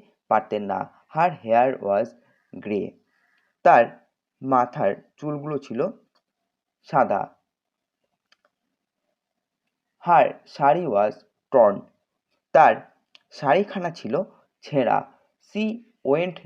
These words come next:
near Gandhiji and touched his feet।"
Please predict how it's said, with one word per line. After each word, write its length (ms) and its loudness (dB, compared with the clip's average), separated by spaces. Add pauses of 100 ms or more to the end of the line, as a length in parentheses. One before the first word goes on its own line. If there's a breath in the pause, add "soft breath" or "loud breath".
(100)
near 200 0 (120)
Gandhiji 460 -4 (260)
and 120 -4 (380)
touched 420 -2 (680)
his 200 -2 (460)
feet।" 260 -6